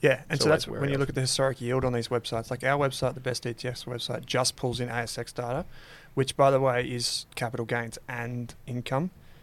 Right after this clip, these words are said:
Speaker 1: So
Speaker 2: Yeah.
Speaker 1: it's m-, really, like, we try and stress that enough. And that's what all of them basically show.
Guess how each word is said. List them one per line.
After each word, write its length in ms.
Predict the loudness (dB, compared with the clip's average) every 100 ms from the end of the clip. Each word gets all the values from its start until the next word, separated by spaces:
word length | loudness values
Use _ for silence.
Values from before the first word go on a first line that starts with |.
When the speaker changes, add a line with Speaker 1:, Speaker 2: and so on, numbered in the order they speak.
| -8
Speaker 1:
So 140 | 4
Speaker 2:
Yeah. 40 | 4
Speaker 1:
it's 120 | 4
m-, 120 | 0 0
really, 600 | 2 8 8 8 2 -4 -10 -12
like, 180 | -10 -4
we 80 | -2
try 180 | 2
and 160 | 2 2
stress 280 | 0 2 2
that 140 | 0 0
enough. 300 | -2 -4 0
And 100 | 4
that's 140 | 6
what 120 | 4 2
all 200 | 4 6
of 60 | 6
them 120 | 4
basically 360 | -2 -4 -4 -4
show. 400 | 0 0 0